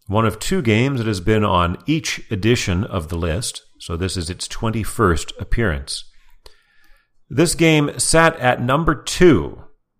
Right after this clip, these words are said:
the runner-up position, for almost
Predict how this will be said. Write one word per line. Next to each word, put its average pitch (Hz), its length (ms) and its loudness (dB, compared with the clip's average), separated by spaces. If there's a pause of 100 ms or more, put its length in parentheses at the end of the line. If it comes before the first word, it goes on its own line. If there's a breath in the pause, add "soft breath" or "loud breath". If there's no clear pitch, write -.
(360)
the 87 100 -6
runner-up 123 540 4
position, 85 640 -4 (240)
for 92 500 0 (160)
almost 147 960 2